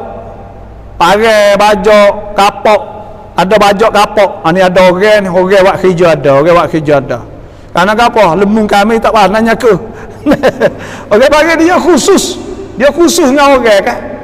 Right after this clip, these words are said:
Itu makna khusus. Dan ada dilalah makna umum. Supaya tak ada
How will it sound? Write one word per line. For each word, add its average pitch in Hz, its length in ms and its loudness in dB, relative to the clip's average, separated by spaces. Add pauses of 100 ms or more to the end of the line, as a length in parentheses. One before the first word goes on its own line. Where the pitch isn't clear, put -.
(1080)
Itu 190 240 -2
makna 262 260 2
khusus. - 640 -2 (560)
Dan 320 160 0
ada 311 240 0
dilalah 339 360 2
makna 311 220 0
umum. 415 260 2 (520)
Supaya 277 340 0
tak 254 300 0
ada 262 140 4